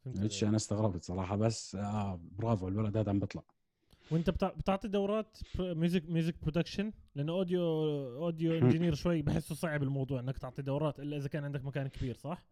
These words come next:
Speaker 2: لا بالعكس.
Speaker 1: لا؟
Speaker 2: بالنسبة لي أنا أعطي إنجينير أحسن من برودكشن، لأن أنا
Speaker 1: ليش؟
Speaker 2: البرودكشن لسه مش، مش كتير كامل.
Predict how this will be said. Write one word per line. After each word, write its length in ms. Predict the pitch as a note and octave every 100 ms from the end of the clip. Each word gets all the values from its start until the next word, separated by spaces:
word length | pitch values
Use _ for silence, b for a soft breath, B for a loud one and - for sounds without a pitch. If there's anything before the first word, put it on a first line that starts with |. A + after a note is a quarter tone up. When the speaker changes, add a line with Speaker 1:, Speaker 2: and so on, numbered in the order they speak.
| -
Speaker 2:
لا 200 | A2 D3
بالعكس. 760 | B2+ B2+ C#3+ A#2+ - - - - _ _ _ _ _ _ G2
Speaker 1:
لا؟ 120 | G#2
Speaker 2:
بالنسبة 420 | G#2+ A2 A2+ A#2+ A#2+
لي 180 | B2 A#2
أنا 240 | A#2+ A#2
أعطي 260 | A#2 A#2 A#2
إنجينير 400 | A2 B2 B2+ G#2+
أحسن 280 | - A#2+
من 360 | A#2 A2+ A2 G#2+
برودكشن، 480 | - A#2 A2+ - - - _ _
لأن 140 | G2 G#2+
أنا 140 | A#2+
Speaker 1:
ليش؟ 100 | D#3+
Speaker 2:
البرودكشن 440 | C#3+ B2 C#3+ - B2
لسه 300 | C3 - A#2
مش، 260 | A#2 -
مش 220 | A#2+ -
كتير 260 | - - B2+
كامل. 340 | - A#2+ F#2